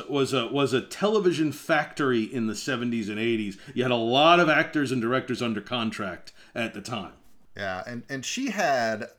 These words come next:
Speaker 2: uh, an anecdote that she was still very kind of tight on set and just taking
Speaker 1: Mm-hmm.
Speaker 2: everything super seriously.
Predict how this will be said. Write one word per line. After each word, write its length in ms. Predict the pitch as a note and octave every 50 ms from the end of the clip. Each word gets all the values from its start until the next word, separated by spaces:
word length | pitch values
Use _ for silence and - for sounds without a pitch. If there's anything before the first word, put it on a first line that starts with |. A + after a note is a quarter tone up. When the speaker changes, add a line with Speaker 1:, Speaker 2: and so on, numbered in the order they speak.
| -
Speaker 2:
uh, 340 | C3 A#2 G#2+ G2+ G2+ G2+ G#2 -
an 100 | A2+ A#2
anecdote 600 | C3 D#3 F#3 G3 E3 - - A#2 G#2 G2+ - G2+
that 200 | G#2+ G2+ G2 - - - - - - - _ _ _ _
she 220 | - - - - A#3
was 160 | A#3 A3 -
still 520 | - - - - F3 E3 D#3 D3+ C#3 C3+ -
very 520 | C3+ A2 G2+ B2 B2+ C3 C3 B2+ B2 A#2+ A#2
kind 420 | - - - A#2 A#2 A2+ G#2+ G#2
of 240 | G#2 G2+ F#2+ F2+ -
tight 340 | - - - D#3+ D3 C3 -
on 200 | C3 A#2+ G#2+ G2+
set 420 | G#2 - - - F2+ D2+ D2+ - - - - - - - - - -
and 200 | G#2 G2+ G2+ F#2+
just 300 | - A2 G2+ - - -
taking 340 | - B2+ A#2+ C3 A#2+ A2
Speaker 1:
Mm-hmm. 80 | G#2 G#2+
Speaker 2:
everything 380 | G#2+ G#2 A2+ G#2 - A2 G2 F#2
super 280 | - - A#2 - - G#2
seriously. 720 | - - A#3 A3+ F3+ C3 G#2+ - - G#2+ G2 F#2+ F#2+